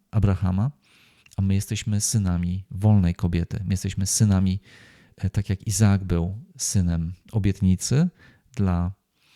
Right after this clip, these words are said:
e, dla Sary, tak my jesteśmy synami obietnicy w Jezusie Chrystusie.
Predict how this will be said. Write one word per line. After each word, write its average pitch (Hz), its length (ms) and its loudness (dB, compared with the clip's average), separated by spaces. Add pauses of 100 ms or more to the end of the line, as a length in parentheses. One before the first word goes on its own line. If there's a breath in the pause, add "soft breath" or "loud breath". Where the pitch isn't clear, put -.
(280 soft breath)
e, 92 760 -4
dla 95 140 -4
Sary, 110 480 0
tak - 200 -8
my 123 100 4
jesteśmy 101 360 0
synami 95 540 -2
obietnicy 92 600 -4
w 90 40 -6
Jezusie 95 340 -4
Chrystusie. 98 540 -6